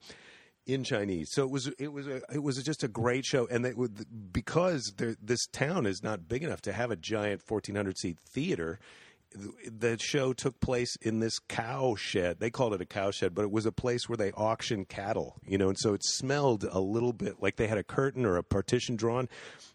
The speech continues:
but you could smell the cow smell. Any place where there's a lot of cows over a long period of time, you're never gonna get that smell out. And when I say cow smell, I think you know that what I really mean is cow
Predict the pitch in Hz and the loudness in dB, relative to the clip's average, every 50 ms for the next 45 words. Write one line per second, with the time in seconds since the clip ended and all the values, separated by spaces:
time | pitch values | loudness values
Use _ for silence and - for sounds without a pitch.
0 | _ - 117 139 135 123 135 120 - 127 110 - - - - 131 131 127 123 123 | _ -4 -2 -2 0 0 -2 0 0 0 0 2 0 0 0 0 0 0 2 2
1 | 120 117 104 95 98 - - - 123 123 123 117 98 - - 139 131 139 110 78 | 2 2 2 0 -2 -2 0 0 0 2 2 2 2 0 -2 -2 -2 -2 -2 -2
2 | 73 78 - - 131 170 196 160 - 165 156 127 - - 113 104 104 98 92 101 | -2 -4 -2 0 0 0 0 0 0 0 0 0 2 0 0 2 2 2 2 2
3 | 98 104 101 98 92 - - 110 101 98 90 78 - 87 85 90 87 85 87 90 | 4 4 4 4 2 2 2 2 4 4 2 2 0 0 2 2 2 2 2 2
4 | 95 98 95 95 - - 98 90 85 80 - - - 113 104 90 85 78 - - | 2 2 2 2 0 0 0 2 -2 -2 -4 -4 -4 -2 0 0 0 -2 -4 -10
5 | - - - - - - - _ - 98 113 113 123 120 107 95 101 90 85 - | -18 -20 -20 -20 -20 -20 -20 _ -4 0 2 4 4 4 4 2 2 2 2 0
6 | - - - - - - - 107 101 95 87 76 73 71 - - 107 131 143 147 | -2 -4 -4 -4 -4 0 2 2 4 4 4 2 0 -2 0 0 0 2 2 0
7 | - - 135 107 92 - - 113 107 95 92 82 - - - - 101 104 104 92 | 0 0 -2 -2 -2 -2 -2 -2 0 2 0 0 0 -2 -6 -4 0 2 2 2
8 | 80 80 82 - 78 82 76 - - 127 110 - - - 113 117 117 98 85 78 | 2 0 -2 -4 -6 -8 -6 -2 -2 -2 -2 -2 -4 -4 -2 -2 0 0 0 0
9 | 78 71 71 87 82 80 87 85 80 82 85 95 117 147 139 113 90 82 78 76 | 0 0 0 -2 0 2 2 2 2 0 0 0 0 0 0 0 0 0 -2 -2
10 | 73 76 73 - - - - - _ - - 85 - - - - 95 87 87 82 | -4 -6 -8 -8 -12 -20 -20 -20 _ -12 -10 -10 -10 -10 -6 -4 -2 0 0 -2